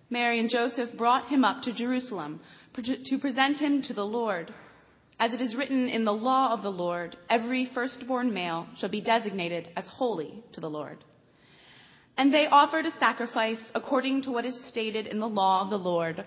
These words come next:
a pair of turtle doves or two young pigeons.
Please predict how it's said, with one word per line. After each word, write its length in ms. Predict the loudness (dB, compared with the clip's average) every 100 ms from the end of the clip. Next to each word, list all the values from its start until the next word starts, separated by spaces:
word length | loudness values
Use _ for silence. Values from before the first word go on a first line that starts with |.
| -16 -20 -4
a 60 | -2
pair 400 | -2 0 0 0
of 120 | -2
turtle 280 | -4 -4 -2
doves 460 | -2 -2 -2 -10 -8
or 120 | -8
two 420 | -8 -8 -6 -6 -6
young 320 | -6 -6 -6
pigeons. 680 | -10 -14 -14 -14 -16 -18 -20